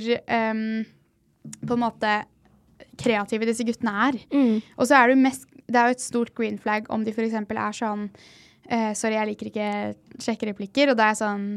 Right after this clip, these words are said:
Speaker 1: «Nei, same», liksom. Sånn,
Speaker 2: Ja.
Speaker 1: «Takk for det.»
Speaker 2: Og så
Speaker 1: Mens
Speaker 2: bryter
Speaker 1: noen
Speaker 2: du isen litt.
Speaker 1: Ikke sant? Mens noen kommer med noen skikkelig sånn corny greier. Så
Speaker 2: Ja.
Speaker 1: i bilen, eh, på vei hjem fra båttur i dag, så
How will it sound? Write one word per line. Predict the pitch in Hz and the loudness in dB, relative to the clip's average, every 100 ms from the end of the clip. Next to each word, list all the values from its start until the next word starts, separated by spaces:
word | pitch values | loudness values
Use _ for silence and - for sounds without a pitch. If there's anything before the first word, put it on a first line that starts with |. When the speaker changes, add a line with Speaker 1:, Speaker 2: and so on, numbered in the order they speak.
| - - | -8 -2
Speaker 1:
«Nei, | 220 | -2
same», | 214 220 220 226 214 - | 0 -2 0 0 -2 -4
liksom. | 233 254 240 - | 0 0 0 0
Sånn, | 240 | 4
Speaker 2:
Ja. | 220 202 | 6 4
Speaker 1:
«Takk | 226 - | 0 -6
for | - 214 | -4 -2
det.» | 233 - - - | -2 -4 -20 -4
Speaker 2:
Og | - | 2
så | 254 | 4
Speaker 1:
Mens | 220 | 6
Speaker 2:
bryter | 247 | 6
Speaker 1:
noen | 202 262 | 6 4
Speaker 2:
du | 202 | 2
isen | 196 180 - - 190 | 0 -6 -6 -8 -8
litt. | - - - | -8 -14 -2
Speaker 1:
Ikke | 285 254 | 0 4
sant? | 262 262 269 | 4 4 4
Mens | 254 277 | 4 4
noen | 254 254 | 4 2
kommer | 247 233 214 | 2 0 2
med | 208 214 | -2 -2
noen | 220 | -4
skikkelig | - 269 - - 214 202 | -2 -6 -8 -10 -6 -4
sånn | 202 - - | -6 -10 -8
corny | - 113 - - 69 - - | -4 -4 -6 -10 -10 -12 -6
greier. | 247 240 226 - 466 - | 2 2 2 -6 -10 0
Så | 370 | 6
Speaker 2:
Ja. | 269 - - | 10 10 6
Speaker 1:
i | 294 | 2
bilen, | 254 226 220 226 226 - | 2 2 2 0 0 2
eh, | 233 220 220 220 | 4 4 4 2
på | 220 233 | 2 2
vei | 220 208 | 2 2
hjem | 202 202 | -2 -4
fra | 214 214 | -2 0
båttur | 226 220 - 190 | 0 -2 -4 -2
i | |
dag, | 190 269 302 | 4 4 4
så | - 277 247 240 | 0 6 10 10